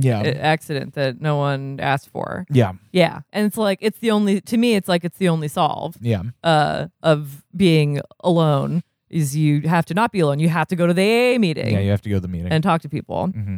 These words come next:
Speaker 2: Anyway, just something I've been mulling over.
Speaker 1: Our friend sent us a picture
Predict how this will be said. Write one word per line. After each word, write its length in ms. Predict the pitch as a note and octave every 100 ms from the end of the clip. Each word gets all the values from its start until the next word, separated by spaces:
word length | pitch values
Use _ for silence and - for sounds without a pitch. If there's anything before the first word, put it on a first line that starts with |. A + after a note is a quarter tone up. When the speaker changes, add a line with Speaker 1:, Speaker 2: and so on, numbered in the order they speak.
| G2
Speaker 2:
Anyway, 320 | E3+ - - -
just 140 | E3
something 180 | D3 B2+
I've 80 | C#3
been 100 | C3+
mulling 280 | C3 C3
over. 300 | C3 B2 C3+ - _ _ _
Speaker 1:
Our 160 | - D#3
friend 540 | - E3 D#3 F3 E3+ -
sent 320 | - - D3
us 140 | C3+ B2+
a 40 |
picture 560 | - B2+ - B2+ A2+